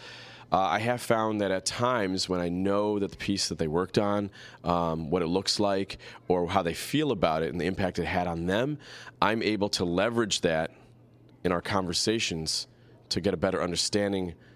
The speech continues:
of where they're at, where they wanna be, the outcomes that they want for their lives, and put that sort of in context of what they were discovering.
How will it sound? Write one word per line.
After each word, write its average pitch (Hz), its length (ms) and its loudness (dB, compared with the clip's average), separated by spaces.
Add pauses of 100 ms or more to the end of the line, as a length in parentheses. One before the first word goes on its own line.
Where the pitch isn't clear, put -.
(260)
of 82 220 -2
where 82 240 0
they're 90 300 2
at, 123 240 -2 (1160)
where 87 120 2
they 87 80 2
wanna 85 240 0
be, 117 480 -2 (120)
the 73 120 2
outcomes 95 380 0
that 90 80 0
they 85 80 0
want 82 240 -2
for 90 100 -4
their 80 160 0
lives, 113 600 -2 (600)
and 95 180 2
put 107 180 0
that 101 260 0
sort 95 260 0
of 90 220 -2 (120)
in 95 160 0
context 90 640 -2
of 80 160 -2
what 85 220 0
they 85 120 2
were 80 260 -2
discovering. 73 640 -2